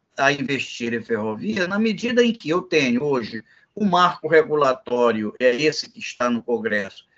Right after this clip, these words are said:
que pode criar as condições legais para dar segurança jurídica a todos os investidores, porque essa, essa, esse tipo de investimento,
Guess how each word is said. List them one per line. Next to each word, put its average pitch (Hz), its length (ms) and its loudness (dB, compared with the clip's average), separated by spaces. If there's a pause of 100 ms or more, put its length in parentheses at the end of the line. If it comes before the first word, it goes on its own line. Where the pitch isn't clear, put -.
(100)
que 220 140 -2
pode 160 400 -2
criar 156 720 2 (340)
as 139 220 -6
condições 135 800 -4
legais 160 1080 0
para 170 200 2
dar 175 220 -4
segurança 220 880 -2
jurídica 151 840 -6 (960)
a 160 120 4
todos 196 420 2
os 185 60 -8
investidores, 196 840 -2 (400)
porque 175 500 0
essa, 147 1040 2
essa, 131 420 -4
esse 156 180 -2
tipo 220 260 -4
de 165 120 -6
investimento, 135 800 -4